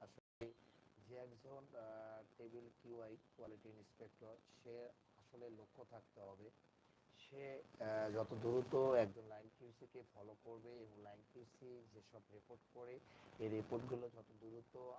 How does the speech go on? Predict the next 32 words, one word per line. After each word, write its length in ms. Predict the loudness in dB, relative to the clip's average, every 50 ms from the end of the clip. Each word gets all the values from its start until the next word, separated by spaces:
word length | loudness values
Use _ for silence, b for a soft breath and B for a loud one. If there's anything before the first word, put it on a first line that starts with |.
| -8
আয়তনে 380 | -8 -8 -8 -4 -4 -4 -2 -2 -2 -4
নিতে 160 | -2 -2 -2 2 4
পারবে, 260 | 6 6 8 8 6 6 6 0 -4 -10 -8
আয়ত্তে 300 | -8 -8 -10 -8 -6 -6 -4 -4
নিতে 160 | -2 -4 -2 2 4
পারবে, 280 | 4 4 6 4 4 4 4 0 -6 -14 -20 -20 -20 -20 -20 -20 -20 -20 -20 -14
সে 120 | -8 -6 -6 -4 -2
দ্রুত 280 | -2 -2 -2 -2 0 2 0 0 2 4 4 4
একজন 200 | 4 4 4 8 8
লাইন 140 | 8 8 6 4
কিউসি 240 | 2 2 2 4 4 4
হতে 160 | 4 4 4 6 10
পারবে। 240 | 10 10 10 10 10 8
এবং 140 | 8 6 _ _ -10 -10
তার 160 | -8 -6 -8 -8 -10 -12
কাজ 140 | -10 -10 -10 -10 -12
শেখার 260 | -18 -16 -12 -8 -6 -6 -6
আগ্রহটা 400 | -4 -4 -2 -2 0 6 6 6 6 6 0 -10 -12 -12 -10 -4 0 6 6
বেশি 200 | 6 6 6 2 4 4
থাকতে 280 | 4 4 2 -2 -6 -6 -6
হবে, 180 | -6 -8 -8 -10 -12 -12 -20 -20 -20 -20 -20 -20 -18 -12
কারণ 240 | -10 -6 -6 -6 -6 -8 -10 -10 -4 4
কাজ 140 | 6 6 6 6 2
শেখার 240 | -2 4 8 8 8 8
আগ্রহটা 300 | 10 8 8 10 10 10 10 10
না 60 | 8 8 8
থাকলে 260 | 4 4 8 10 12 12 12 12
আসলে 260 | 10 4 -6 -8 -8 -10 -12
এটা 140 | -12 -14 -16 -14 -14
কখনোই 300 | -14 -12 -12 -12 -12 -12 -14
পসিবল 320 | -14 -14 -14 -14 -14 -14 -14 -14 -16
না। 80 | -18